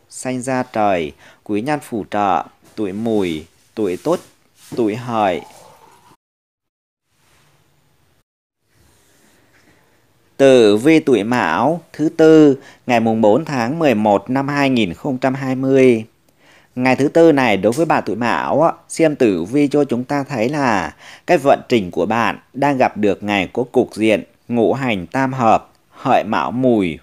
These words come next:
phù trợ cho bản mệnh tuổi Mão. Cho nên bạn luôn cảm thấy hăng hái khi bắt tay vào bất kỳ cái nhiệm vụ gì. Tuy nhiên, bạn hãy coi chừng vì có xu hướng lý tưởng hóa mọi việc. Cái điều này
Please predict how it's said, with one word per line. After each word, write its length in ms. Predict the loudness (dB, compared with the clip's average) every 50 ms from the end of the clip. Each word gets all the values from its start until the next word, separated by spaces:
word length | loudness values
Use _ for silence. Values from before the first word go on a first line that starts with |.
| _
phù 300 | _ -2 0 0 2 0 0 0
trợ 240 | 2 2 2 2 0
cho 120 | -4 -4 -2
bản 180 | -2 -2 -2
mệnh 160 | -2 -4 -4 -6 -6
tuổi 140 | -8 -6
Mão. 460 | -4 -4 -4 -4 -4 -4 -4 -4 -6 -8 -12 -20 -20 -20 -20 _
Cho 160 | -4 -4 -2 0
nên 360 | 2 2 4 4 2 0 -2 -6 -10 -20 -14 _
bạn 160 | -2 -2 0 0
luôn 180 | -2 -2 -2
cảm 220 | -2 -4 -4 -4 -4
thấy 180 | -8 -8 -8
hăng 260 | -8 -6 -6 -6 -6
hái 440 | -6 -6 -6 -4 -2 -2 -2 -2 -4 -8 _ _
khi 200 | -8 -6 -4 -2
bắt 160 | -2 -2 -4 -2
tay 180 | -2 -2 -2 0
vào 160 | 0 -2 -2
bất 420 | -2 -2 -4 -4 -4 -6 _ _ -4
kỳ 200 | 0 0 0 0
cái 160 | -2 -6 -8
nhiệm 300 | -6 -6 -6 -6 -6 -8
vụ 260 | -6 -6 -4 -4 -4
gì. 440 | -4 -2 0 0 0 0 -2 -4 -8 -12 _ -20 -20 _ _
Tuy 160 | 0 2 2
nhiên, 400 | 2 4 6 6 6 6 4 2 -2 -6 -12 -20 -10 -6
bạn 120 | -4 -4
hãy 220 | -4 -4 -4 -6 -8 -10 _
coi 180 | -2 0 0
chừng 500 | 0 0 0 0 0 0 -2 -6 -10 -12 -16 -20 _ _
vì 440 | 0 2 2 2 2 2 -2 -6 -8 _ _ _
có 140 | -2 -2 -2
xu 200 | 0 -2 -4 -2
hướng 280 | 0 0 -2 -2 -2
lý 160 | -2 -2 -2 0 0
tưởng 180 | -2 -2 -2
hóa 240 | -4 -6 -6 -6 -6
mọi 340 | -6 -4 -2 0 0 0 -2
việc. 360 | -2 0 0 0 0 -2 -6 _ -20 -20 _ _ -4
Cái 140 | -2 -2 2
điều 220 | 2 2 2 2
này 420 | 2 0 2 2 0 0 -2 -6